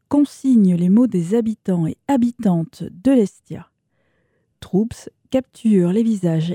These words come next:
et les lieux d'un trait fin. Ils enregistrent la vie du lieu, son jugement, sans pathos. Ils nous montrent le quotidien des résidents, les règles qui le régissent et dont sont gardiens les travailleurs sociaux.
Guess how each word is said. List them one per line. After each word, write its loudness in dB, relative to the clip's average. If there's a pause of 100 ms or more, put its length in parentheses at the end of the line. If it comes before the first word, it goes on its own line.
et 2
les 2
lieux -2
d'un -2
trait -4
fin. -10 (1300)
Ils 4
enregistrent 0
la 2
vie 0
du 0
lieu, 2
son -2
jugement, 0
sans -2
pathos. -10 (800)
Ils 4
nous 6
montrent -2
le -4
quotidien -4
des -4
résidents, -4
les -6
règles 0
qui -10
le 2
régissent -2 (840)
et 0
dont 4
sont 0
gardiens 0
les 0
travailleurs 0
sociaux. -10